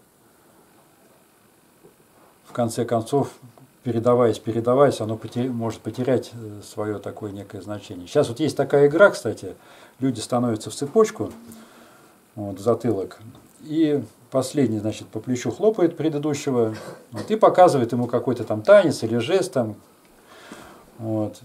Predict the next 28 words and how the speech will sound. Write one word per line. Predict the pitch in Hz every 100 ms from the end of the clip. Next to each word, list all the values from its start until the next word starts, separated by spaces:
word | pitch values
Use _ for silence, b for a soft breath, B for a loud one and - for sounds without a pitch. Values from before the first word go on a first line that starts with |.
| -
тот | 131
такой, | 123 110 104
да, | 92 120
все | - 123
понял, | - 226 202 180 143 -
поворачивается | 120 120 156 214 208 151 135 131
и | 127 196 214
передает | 160 156 165 156
этот | 135 156 139
жест | 190 175 - 131 127
следующему. | 120 160 143 107 104 90 87 - - - _ B B B B B B -
Вот, | 110 104
и | -
каждый | 160 240 175 151
немножко | 139 - 147 175 165 -
изменяет, | 143 147 185 233 226 -
что-то | 160 151
вносит | 135 165 156 127
свое, | - 165 202 233
и | - 160
когда | 170 160 160
потом, | 147 156 165 135 - _ _ _ 131 -
когда | 156 151
доходит | 147 143 160 143
до | 143
последнего, | 156 151 180 156 123 113 110
и | 117 123
тот | 160 -